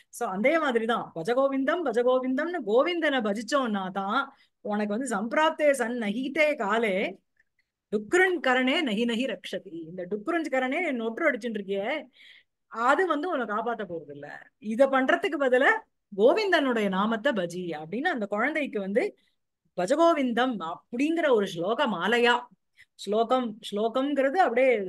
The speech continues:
garland of verses-ன்னு சொல்றோம் இல்லையா? ஸ்லோகானாம் மாலா தயா,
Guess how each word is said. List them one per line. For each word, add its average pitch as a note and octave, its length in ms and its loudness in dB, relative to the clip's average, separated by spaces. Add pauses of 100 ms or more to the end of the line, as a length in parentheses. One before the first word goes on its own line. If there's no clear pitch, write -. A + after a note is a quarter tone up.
(240)
garland D4+ 540 2
of C4 180 -6
verses-ன்னு A3 540 -6
சொல்றோம் F3+ 280 -10
இல்லையா? F#3 280 -10 (400)
ஸ்லோகானாம் C4+ 840 0
மாலா G#3 300 -2 (200)
தயா, F#3+ 280 -4